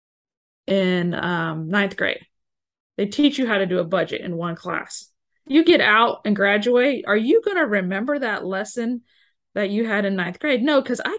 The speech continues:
can't remember what I did last week, right? The way we make a program relevant to kids, or, uh, um, iGrad did a study to see what makes financial literacy stick.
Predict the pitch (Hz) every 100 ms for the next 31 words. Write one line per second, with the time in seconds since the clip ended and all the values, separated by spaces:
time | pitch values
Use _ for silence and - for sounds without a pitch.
0 | - 330 - 254 220 208 202 196 190 170
1 | 165 170 165 - 196 196 - - _ _
2 | _ _ _ _ - 190 180 180 _ _
3 | _ _ _ _ - - 180 208 247 302
4 | 285 240 233 190 233 220 202 185 185 196
5 | 220 202 175 - - 220 185 156 160 -
6 | - _ _ _ _ - - 170 - _
7 | - - - 180 175 165 151 160 _ _
8 | _ _ _ _ - 226 233 226 208 180
9 | 175 170 - 196 - - - _ _ -
10 | 196 190 190 165 156 175 180 226 240 -
11 | - 214 202 - 208 190 180 180 170 160
12 | - 160 - - - -